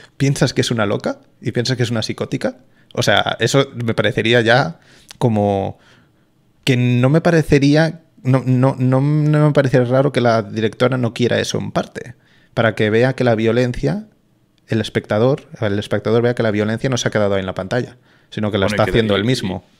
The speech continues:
Speaker 2: y, y que la violencia engendra violencia.
Speaker 1: Claro, claro.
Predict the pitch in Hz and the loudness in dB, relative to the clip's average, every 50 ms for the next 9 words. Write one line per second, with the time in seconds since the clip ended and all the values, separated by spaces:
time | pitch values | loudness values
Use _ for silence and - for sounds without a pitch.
0 | _ - 107 98 - 101 95 92 90 90 90 90 90 90 95 95 95 92 95 - | _ -14 -12 -10 -8 -8 -6 -6 -6 -8 -10 -10 -10 -10 -10 -10 -10 -10 -10 -10
1 | 101 98 95 95 92 92 92 87 90 98 110 113 - 95 101 - _ _ _ _ | -10 -10 -8 -8 -8 -8 -10 -10 -10 -12 -12 -12 -12 -14 -14 -16 _ _ _ _
2 | _ _ - 101 104 113 110 98 123 123 120 101 95 98 | _ _ -4 -2 0 0 0 0 -2 -2 -2 -2 -6 -10